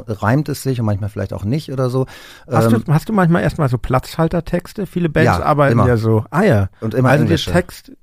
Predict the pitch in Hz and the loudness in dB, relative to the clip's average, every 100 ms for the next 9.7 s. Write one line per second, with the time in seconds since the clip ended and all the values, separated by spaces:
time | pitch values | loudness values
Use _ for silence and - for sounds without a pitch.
0 | _ 147 151 143 165 - - - 156 156 | _ -2 0 2 0 0 -4 2 2 0
1 | - - - - 135 143 - 143 135 - | -10 -20 -8 0 2 2 2 2 2 2
2 | 139 95 - - - 92 92 85 92 85 | 2 2 -2 -12 -6 -4 -4 -6 -8 -12
3 | - - 160 107 90 117 120 131 - 151 | -6 0 2 2 2 2 2 0 0 -6
4 | - 151 147 135 139 139 131 _ - 180 | -6 -10 -8 -6 -6 -4 -4 _ -6 -6
5 | - 180 156 - 143 135 139 127 - 120 | -4 -2 0 0 0 0 2 4 4 4
6 | 135 147 - 113 131 123 120 120 123 - | 0 -2 -12 -6 -4 -2 -2 -2 -4 -2
7 | 117 - - - 117 120 117 117 113 107 | -4 -6 -14 -8 -6 -2 -4 -2 -4 -4
8 | 107 107 104 - 117 120 113 - 110 101 | -4 -6 -6 -8 -8 -6 -8 -6 -8 -4
9 | 104 104 104 101 101 101 | -2 -2 -4 -6 -4 -6